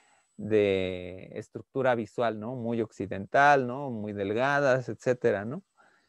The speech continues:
Eh, de hecho, por ahí, este, Milo Manara tiene un cómic del, este, basado también, eh, este, de viaje al, al oriente, ¿no? De, de donde se baja, este, el mito de, de Goku, ¿no? Del Rey Mono.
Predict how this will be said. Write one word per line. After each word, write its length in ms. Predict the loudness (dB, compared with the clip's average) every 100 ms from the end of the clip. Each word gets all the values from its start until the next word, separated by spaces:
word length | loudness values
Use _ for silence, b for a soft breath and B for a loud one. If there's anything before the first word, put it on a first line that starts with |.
| b b _ 0
Eh, 460 | 4 6 6 4
de 120 | 4
hecho, 180 | 4 2
por 180 | 2 6
ahí, 280 | 6 6 6
este, 300 | 4 2 -4
Milo 220 | 0 0
Manara 360 | 0 0 0 0
tiene 220 | -2 -4
un 100 | -2
cómic 400 | -2 0 -2 -4
del, 680 | -2 -2 -2 -4 -8 -10 -14
este, 540 | -12 -12 -14 _ -4
basado 380 | 0 2 4 4
también, 640 | 4 0 4 2 2 -2 -4 _ _ _ _ _ _ _ _ _
eh, 920 | 0 4 6 6 4 0 -4 -4 -4 -6
este, 300 | -10 -8 -4
de 460 | -2 -4 -6 -16
viaje 520 | -12 -2 0 0 0 0
al, 440 | 0 -6 -12 -14 -16 -20 _ _ _ _ _
al 180 | -8 -4
oriente, 440 | 0 -2 -2 -6
¿no? 180 | -6 -6
De, 520 | -4 -4 -6 -12 -14 -14
de 220 | -4 -2
donde 280 | 0 0 0
se 140 | 0
baja, 680 | -2 0 0 2 0 -2 -6
este, 560 | -12 -12 -8 -8 -6
el 80 | -6
mito 340 | -6 -4 -2 0
de, 480 | -2 -4 -6 -10 -8
de 140 | -6
Goku, 380 | -4 -6 -6 -8
¿no? 160 | -8 -8
Del 140 | -2
Rey 180 | 0 0
Mono. 300 | -2 -8